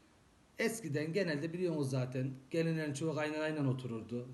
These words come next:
Beraber aynı zaman geçirirlerdi, aynı evde otururlardı. Geçim sağlarlardı, bir sıkıntı da olmazdı. Tabii ki gelin kısmı dediğin fazla sesini çıkarmazdı, konuşmazdı. Niye? Saygıdan, sevgiden, hürmetten. Hele kocasının yanında.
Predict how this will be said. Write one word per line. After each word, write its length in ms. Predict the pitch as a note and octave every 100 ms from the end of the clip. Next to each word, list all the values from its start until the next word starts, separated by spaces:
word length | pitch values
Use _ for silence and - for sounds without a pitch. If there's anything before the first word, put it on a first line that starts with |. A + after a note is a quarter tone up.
| -
Beraber 420 | C#3+ C#3+ C#3+ C#3 C3+
aynı 340 | D3 C#3+ C#3
zaman 340 | C3 C3+ C3+
geçirirlerdi, 640 | B2+ B2+ A#2+ A#2 A2+ A2 B2
aynı 300 | C3 C#3+ C#3
evde 160 | C3
otururlardı. 760 | B2+ - B2+ A#2+ A#2 G2+ A2+ B2 - - - - - - - - -
Geçim 320 | A3 A#3 A#3
sağlarlardı, 720 | G3+ E3+ D#3+ D3 C#3 C3 A#2 - - -
bir 40 |
sıkıntı 400 | D#3+ E3 C3 C#3
da 60 | E3+
olmazdı. 580 | F3 F3+ F3 C#3 A#2 A2 - -
Tabii 280 | - G3+ F3
ki 320 | F3 F3+ F#3 - -
gelin 260 | - F3+ F#3+
kısmı 300 | F3 C3+ F3+
dediğin 280 | F3 E3+ D#3+
fazla 280 | F3 E3+ E3+
sesini 360 | E3+ E3+ D#3+
çıkarmazdı, 680 | - C#3+ D#3+ D#3+ D#3+ C3 C3+
konuşmazdı. 840 | D3 D#3+ - E3 D3+ C3 C3 C3+ - - - - E3+
Niye? 260 | D3+ E3
Saygıdan, 580 | D#3+ F3 E3+ D3 C#3+ D3
sevgiden, 540 | C#3+ E3 D#3+ C3+ D#3
hürmetten. 580 | D#3 E3 D#3+ D3 - B2+ - - - - -
Hele 320 | D#3 D3+ D#3+ -
kocasının 460 | D#3+ D#3+ D#3 E3+
yanında. 540 | E3+ D#3 C#3+ C3+ B2+